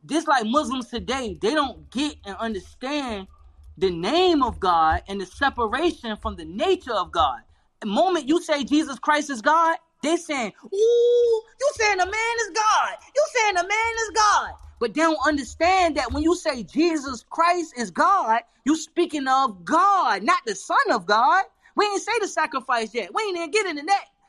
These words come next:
When we say God name, God name was before the Son of Man.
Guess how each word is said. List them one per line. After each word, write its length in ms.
When 160
we 120
say 200
God 340
name, 360
God 300
name 280
was 120
before 440
the 80
Son 240
of 100
Man. 320